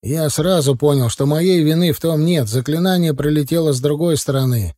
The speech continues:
Не слева, где находился вражеский грандмаг со свитой, а справа. Значит, это не месть, когда выследили меня,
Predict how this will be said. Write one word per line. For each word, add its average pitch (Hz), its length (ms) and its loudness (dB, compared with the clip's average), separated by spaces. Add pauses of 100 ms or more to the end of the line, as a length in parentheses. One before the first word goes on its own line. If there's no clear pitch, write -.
(280)
Не 143 180 2
слева, 170 420 0
где 147 140 0
находился 147 580 0
вражеский 131 640 -2
грандмаг 135 560 -2
со 127 160 -4
свитой, 127 460 -2
а 123 40 -2
справа. 139 680 -2 (640)
Значит, 180 580 -2
это 175 240 -2
не 165 160 2
месть, 151 520 0
когда 135 340 -2
выследили 135 640 0
меня, 135 480 2